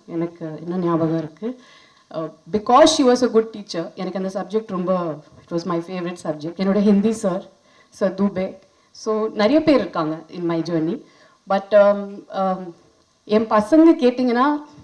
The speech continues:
அவங்களுக்கு mostly their favorite subjects are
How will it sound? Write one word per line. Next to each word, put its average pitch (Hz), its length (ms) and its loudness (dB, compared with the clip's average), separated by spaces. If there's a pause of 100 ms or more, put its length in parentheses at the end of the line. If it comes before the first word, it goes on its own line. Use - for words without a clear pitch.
(840)
அவங்களுக்கு 277 360 0 (140)
mostly 330 400 2 (160)
their 247 140 2 (180)
favorite 285 480 0
subjects 220 420 2
are 208 80 0